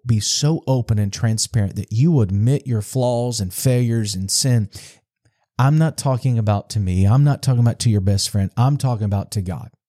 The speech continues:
See, part of the renewal of your mind in both of these requirements, renewal of your mind and being willing to admit your flaws and failures,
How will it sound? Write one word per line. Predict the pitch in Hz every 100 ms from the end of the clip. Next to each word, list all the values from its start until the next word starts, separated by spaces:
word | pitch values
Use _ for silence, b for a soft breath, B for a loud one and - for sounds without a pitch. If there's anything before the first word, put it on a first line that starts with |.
| _ _ _ _ _ _ _ _ _ _ _ _ _ _ _ B B B -
See, | -
part | 165 - 175
of | 269
the | 180
renewal | 131 120 147 170
of | 117
your | 110
mind | 104 139 110 98
in | 101
both | 98 165 156
of | 127
these | 120 110
requirements, | 98 - 151 143 101 107 110
renewal | 98 117 160
of | 143
your | 120
mind | 104 110 82 82 107 _ _ B B
and | 143 139
being | 160 135
willing | 131 170 185
to | - 151
admit | 110 113 139 -
your | 110 101
flaws | - 127 131 123 113 104
and | 98
failures, | - 147 143 85 73 113